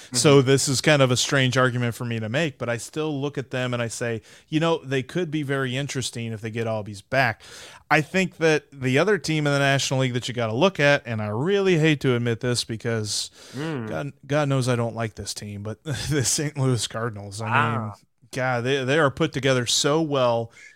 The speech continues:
Speaker 1: when you look at their starting rotation, their lineup, their bullpen is pretty decent too. Overall, they are a very solid team. Do they come out of the N L Central as the champions? That's a possibility. They lead the division right now.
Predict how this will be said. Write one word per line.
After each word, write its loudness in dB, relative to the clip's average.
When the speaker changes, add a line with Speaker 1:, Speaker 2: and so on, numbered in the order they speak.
Speaker 1:
when 2
you 0
look 0
at -2
their -2
starting 2
rotation, 0
their 0
lineup, 2
their 4
bullpen -4
is -6
pretty -4
decent -4
too. 0
Overall, 4
they 2
are 2
a -4
very 0
solid 0
team. -4
Do -8
they -4
come -4
out 0
of -2
the -2
N -2
L 0
Central -2
as 2
the -8
champions? -4
That's -4
a -4
possibility. 0
They 0
lead 0
the -2
division -4
right -4
now. 2